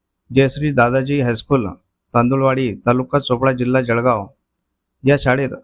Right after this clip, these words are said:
सन दोन हजार पंचवीस सव्वीससाठी माध्यमिक विभागात अनुदानित तत्वावर खालील पदे भरायची आहेत. तर येथे रिक्त असलेल्या पदांचा तपशील बघूया. पहिल्या पदासाठी लागणारी शैक्षणिक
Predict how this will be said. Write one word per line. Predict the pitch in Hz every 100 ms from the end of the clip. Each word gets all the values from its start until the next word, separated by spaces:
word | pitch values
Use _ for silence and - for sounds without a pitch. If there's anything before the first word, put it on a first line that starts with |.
| -
सन | - 143
दोन | 135 127
हजार | 135
पंचवीस | 135 127 127 131
सव्वीससाठी | 127 131 135 123 139 127 101 - _ _ -
माध्यमिक | 120 120 135 147
विभागात | 131 123 127 131 123 - _ _ _
अनुदानित | 120 135 139 143 139
तत्वावर | 123 135 135 135
खालील | - 127 135
पदे | 127 127
भरायची | 127 117 113 120
आहेत. | 113 110 - _ _ _ _ _ _ -
तर | 127
येथे | 123 143
रिक्त | 131 123
असलेल्या | 127 135 139
पदांचा | 131 123 127 135 135
तपशील | 113 127
बघूया. | 120 117 113 - - _ _ - _ _ _
पहिल्या | 123 131
पदासाठी | 143 135 131 139 143
लागणारी | 127 123 131 139
शैक्षणिक | - 113 - 127